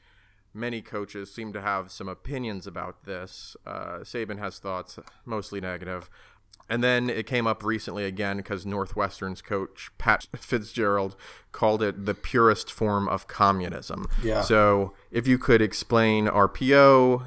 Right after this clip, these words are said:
Speaker 1: if you could also explain communism, <laughs> try to the top there.
Speaker 2: <laughs> Yeah.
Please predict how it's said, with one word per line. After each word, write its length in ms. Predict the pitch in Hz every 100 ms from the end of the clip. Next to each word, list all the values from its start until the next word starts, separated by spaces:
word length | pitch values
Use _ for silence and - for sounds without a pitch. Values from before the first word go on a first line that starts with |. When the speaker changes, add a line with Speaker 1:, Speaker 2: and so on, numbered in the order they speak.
| -
Speaker 1:
if 100 | 104
you 80 | 104
could 220 | - 98
also 560 | - 104 - 101 95 95
explain 440 | 92 - 98 95
communism, 880 | 95 123 123 120 117 107 107 104 104 - - - -
<laughs> 420 | _ - - - -
try 260 | - 131
to 80 | 117
the 100 | 107
top 280 | 98 104 98 143 123
there. 260 | 151 123 -
Speaker 2:
<laughs> 500 | - - - - -
Yeah. 300 | 139 135 -